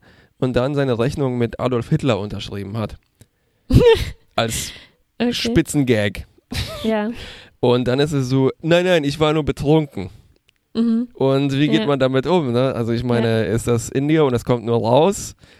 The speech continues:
Speaker 2: Ja.
Speaker 1: Äh, ist die Betrunkenheit auch ein Teil von dir? <laughs> Kann nicht
Speaker 2: <laughs>
Speaker 1: entschuldigt werden. Hm.
Speaker 2: Ja, guter Vergleich. Mich hat das erinnert an,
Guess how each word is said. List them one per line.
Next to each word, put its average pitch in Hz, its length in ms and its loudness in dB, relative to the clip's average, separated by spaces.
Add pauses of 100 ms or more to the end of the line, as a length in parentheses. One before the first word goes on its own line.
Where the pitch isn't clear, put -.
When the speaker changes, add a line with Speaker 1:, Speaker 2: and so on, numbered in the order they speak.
(200)
Speaker 2:
Ja. 226 180 -4 (200)
Speaker 1:
Äh, 127 380 2
ist - 200 -4
die 135 60 0
Betrunkenheit 123 880 -2
auch 135 180 4
ein - 160 -2
Teil - 200 2
von - 260 -2
dir? - 260 2 (640)
<laughs> - 220 4
Kann 156 140 4
nicht 160 200 2
Speaker 2:
<laughs> - 0 -
Speaker 1:
entschuldigt 151 540 2
werden. 147 340 2 (480)
Hm. 151 300 2 (2000)
Speaker 2:
Ja, 247 180 4
guter 240 300 -2
Vergleich. 226 480 -2
Mich 240 160 0
hat 262 160 0
das 254 120 0
erinnert 226 580 0
an, 214 340 0